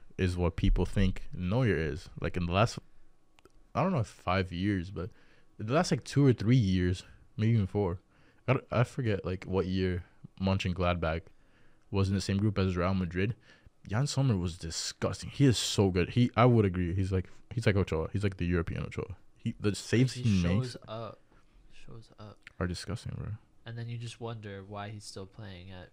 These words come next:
Speaker 2: Borussia Mönchengladbach. And
Speaker 1: But
Speaker 2: it's
Speaker 1: yeah,
Speaker 2: like
Speaker 1: what I'm trying to say is that people,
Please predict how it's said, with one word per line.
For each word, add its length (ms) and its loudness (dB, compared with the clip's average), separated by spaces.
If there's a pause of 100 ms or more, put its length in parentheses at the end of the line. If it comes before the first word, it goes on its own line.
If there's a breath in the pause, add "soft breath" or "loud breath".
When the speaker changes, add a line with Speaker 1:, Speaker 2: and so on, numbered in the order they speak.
(140)
Speaker 2:
Borussia 600 -14 (220)
Mönchengladbach. 720 -16 (680)
And 80 -8
Speaker 1:
But 60 0
Speaker 2:
it's 80 2
Speaker 1:
yeah, 60 2
Speaker 2:
like 100 -4 (120)
Speaker 1:
what 200 4
I'm 100 8
trying 160 6
to 60 2
say 140 6
is 180 4
that 240 0
people, 380 0